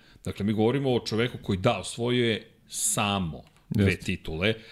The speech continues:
Speaker 1: ali to je jedan od najvećih vozača
Speaker 2: I-,
Speaker 1: koji smo
Speaker 2: i-,
Speaker 1: gledali.
Speaker 2: ipak mi je Aston Martin najveće razočaranje, znaš.
Speaker 1: Ipak,
Speaker 2: Franz
Speaker 1: kad sve
Speaker 2: Tost, Franz Tost koji je mnogo toga uradio za-, i Franz Tost, e,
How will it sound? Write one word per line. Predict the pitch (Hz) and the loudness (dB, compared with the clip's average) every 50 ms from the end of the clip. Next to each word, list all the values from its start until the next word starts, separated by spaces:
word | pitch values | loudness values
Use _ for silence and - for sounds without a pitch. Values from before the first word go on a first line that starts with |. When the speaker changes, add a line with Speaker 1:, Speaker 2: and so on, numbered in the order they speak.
| - - - | -20 -18 -10
Speaker 1:
ali | - - - 110 | -6 -6 -6 -4
to | - - 107 | 0 0 2
je | |
jedan | 101 123 131 | 2 2 2
od | 123 | 2
najvećih | 113 107 120 117 - 127 - - | 2 2 0 0 -2 -4 -4 -2
vozača | 117 123 120 233 202 135 | 0 0 2 6 6 6
Speaker 2:
I-, | |
Speaker 1:
koji | 113 - | 6 4
smo | - - 117 | 4 6 8
Speaker 2:
i-, | 170 | 8
Speaker 1:
gledali. | 175 117 - - 180 180 | 8 8 6 6 8 8
Speaker 2:
ipak | 175 - 170 - - | 8 8 6 4 4
mi | 120 | 2
je | 117 | 2
Aston | 113 - - 117 113 | 2 2 0 2 2
Martin | 110 104 - - | 2 2 2 2
najveće | 107 101 87 - - 95 | 0 0 0 2 2 2
razočaranje, | 90 90 - - 92 90 85 80 - | 2 2 2 0 0 2 0 0 0
znaš. | - - 107 - 131 | -2 -2 0 2 2
Speaker 1:
Ipak, | 127 - - - - | 2 2 0 0 4
Speaker 2:
Franz | 139 147 143 | 4 6 6
Speaker 1:
kad | 127 - | 4 4
sve | - 139 151 | 4 6 6
Speaker 2:
Tost, | 143 120 - - - - - | 6 6 4 -2 -6 -2 2
Franz | - 151 147 135 - - | 4 4 4 2 2 2
Tost | - 151 135 117 - - - | 4 6 6 4 2 -4 -8
koji | - - 120 113 113 113 | -2 2 4 6 6 6
je | 110 110 110 101 110 - - - - - - - - | 6 6 4 2 0 -4 -10 -16 -18 -20 -16 -2 4
mnogo | - 139 147 147 127 117 | 6 8 8 8 8 6
toga | - - 123 123 113 117 | 4 4 2 4 4 4
uradio | 113 117 120 117 123 120 110 | 6 6 4 4 4 4 4
za-, | 101 110 | 6 6
i | 120 117 107 | 4 4 4
Franz | - - 131 160 156 123 - | 2 2 4 4 4 4 4
Tost, | - 165 143 - - - - - - | 4 4 4 2 2 -4 -12 -10 -2
e, | - 123 120 113 | 0 2 2 2